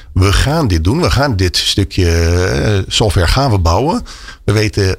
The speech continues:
alleen nog niet precies wat erin gaat zitten en hoe het eruit gaat zien. En dat laten we dan gaandeweg ontstaan.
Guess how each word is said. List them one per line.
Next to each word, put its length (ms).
alleen 260
nog 120
niet 220
precies 560
wat 180
erin 280
gaat 260
zitten 300
en 60
hoe 80
het 120
eruit 240
gaat 200
zien. 180
En 120
dat 200
laten 340
we 80
dan 200
gaandeweg 520
ontstaan. 460